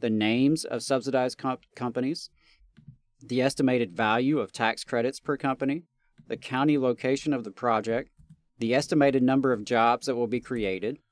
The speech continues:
what workers will be paid, and the company investment, along with the estimated return on investment of each subsidized project.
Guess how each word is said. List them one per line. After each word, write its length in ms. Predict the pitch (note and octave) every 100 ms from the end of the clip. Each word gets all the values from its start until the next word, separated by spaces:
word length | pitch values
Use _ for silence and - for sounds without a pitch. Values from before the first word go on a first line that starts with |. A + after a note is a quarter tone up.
| -
what 260 | G#2+ D#3
workers 440 | C#3 C#3 E3 C#3 A2
will 140 | G#2+
be 140 | G2
paid, 480 | G2+ G2+ F#2+ G2 C3 -
and 320 | A#2+ C#3 B2
the 40 | A2+
company 400 | B2+ A2+ G#2+ G2+
investment, 600 | F#2+ A#2 C#3 - G2 - - - - - _ _ -
along 360 | B2+ C3 C3
with 200 | B2 A2+
the 160 | - A2
estimated 560 | A2 - B2 G#2+ G#2 G#2+
return 400 | G2+ - D#3+ D3+
on 160 | C#3
investment 600 | B2+ A2 F#2+ - G2+ F2+ -
of 140 | A2
each 340 | G2 F#2+ G2+ -
subsidized 640 | G#2+ - G#2+ E2 E2 -
project. 480 | C#3 C#3+ C#3+ -